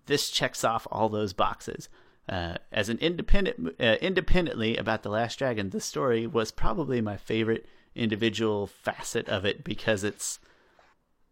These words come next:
uh, for as sort of off the wall as the whole movie can be,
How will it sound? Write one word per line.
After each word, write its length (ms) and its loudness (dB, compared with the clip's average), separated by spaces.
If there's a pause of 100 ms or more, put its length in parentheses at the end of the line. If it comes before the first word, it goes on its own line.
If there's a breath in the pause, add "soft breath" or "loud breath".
(920)
uh, 140 0 (160)
for 240 2
as 160 4
sort 240 2
of 120 0
off 280 4
the 100 4
wall 480 4
as 140 0
the 120 0
whole 240 2
movie 380 2
can 240 -2
be, 460 4